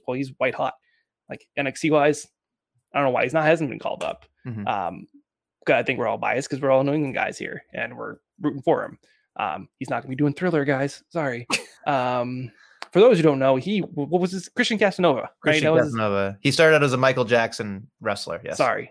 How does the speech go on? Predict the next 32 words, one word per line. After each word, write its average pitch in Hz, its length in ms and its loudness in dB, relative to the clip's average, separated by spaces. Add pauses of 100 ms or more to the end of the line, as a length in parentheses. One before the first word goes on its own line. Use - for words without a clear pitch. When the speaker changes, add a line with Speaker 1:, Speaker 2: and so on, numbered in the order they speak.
(100)
Speaker 1:
Yeah, - 80 2
I'm 147 80 2
sure 160 140 4
he's 143 120 2
watching. - 360 -6 (340)
Speaker 2:
Yeah. 113 340 0
No, 113 140 4
Speaker 1:
Um, 120 80 4
Speaker 2:
yeah, 107 120 2
of 104 120 -4
course. 98 400 -6
Speaker 1:
so - 380 -6 (320)
it's - 160 -8
fine. - 200 -14 (200)
Speaker 2:
Definitely 151 300 2
Speaker 1:
But, - 20 -2
uh, - 20 0
Speaker 2:
something 151 220 0
he's, 143 180 -2
he's 147 240 0
just 156 180 -4
not, 147 280 2
he's 139 120 -4
not 131 140 0
wrestling 127 300 0
in 117 60 -4
N 113 100 -4
X - 140 -12
T 123 100 -4
tonight. 104 260 -6
He's 110 160 -8
just, - 280 -12